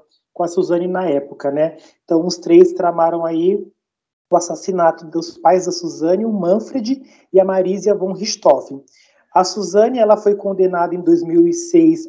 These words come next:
a trinta e nove anos e seis meses, e os irmãos foram, não, desculpa, o Daniel também foi trinta e nove anos e seis meses condenado,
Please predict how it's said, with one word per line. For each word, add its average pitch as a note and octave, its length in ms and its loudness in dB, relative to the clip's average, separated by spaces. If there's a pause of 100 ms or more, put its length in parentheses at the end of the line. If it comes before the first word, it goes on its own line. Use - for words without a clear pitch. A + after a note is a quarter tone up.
a E3 80 -4
trinta A#3+ 440 -6
e A3+ 60 -2
nove F3 400 0
anos D#3+ 280 0
e - 40 -16
seis G#3 300 -4
meses, F#3 460 2 (760)
e B3+ 320 2
os G#3 200 -4
irmãos G#3+ 560 2 (320)
foram, G#3 560 2
não, F#3+ 260 0
desculpa, F#3 420 0
o F#3 40 8
Daniel G#3+ 400 2
também A#3 500 -2
foi G#3 120 2
trinta G3 280 -6
e - 20 0
nove F3+ 300 -2
anos E3+ 240 -8
e - 40 -20
seis E3+ 220 2
meses E3+ 360 0
condenado, F3 800 -2